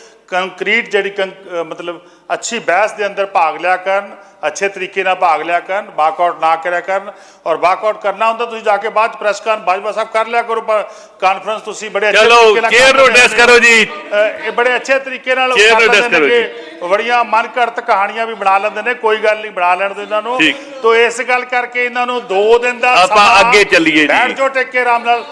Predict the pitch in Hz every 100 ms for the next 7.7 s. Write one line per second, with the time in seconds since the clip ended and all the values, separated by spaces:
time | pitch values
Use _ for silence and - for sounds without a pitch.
0 | - 220 247 233 247 254 262 247 233 247
1 | 254 254 262 254 247 202 233 220 240 247
2 | 262 247 - - 214 202 254 254 254 254
3 | 254 247 233 254 247 247 202 247 233 233
4 | 240 240 - - - - 202 226 254 247
5 | 254 254 247 254 254 196 - - 196 254
6 | 277 277 233 233 226 254 240 247 247 247
7 | 247 240 226 - 240 262 277